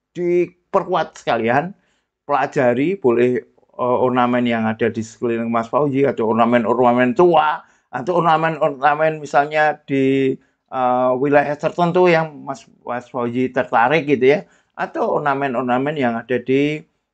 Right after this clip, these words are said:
eh, sekeliling Mas Fauzi, atau ornamen tradisional digabungkan dengan ornamen, eh, modern ya, ornamen buatan Mas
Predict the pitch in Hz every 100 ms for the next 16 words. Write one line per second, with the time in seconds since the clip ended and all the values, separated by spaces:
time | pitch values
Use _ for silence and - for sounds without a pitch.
0 | _ - 120 117 117 - 127 120 123 127
1 | 123 117 120 127 135 143 151 135 110 -
2 | 101 - 147 165 - - 120 117 117 131
3 | 147 151 160 139 127 117 135 120 143 147
4 | 120 107 107 - 107 123 131 117 113 139
5 | 135 _ _ _ _ 123 135 131 131 135
6 | 139 139 139 - - 123 120 120 117 117
7 | 127 147 143 135 160 156 127 113 107 120
8 | 127 139 156 143 135 131 143 143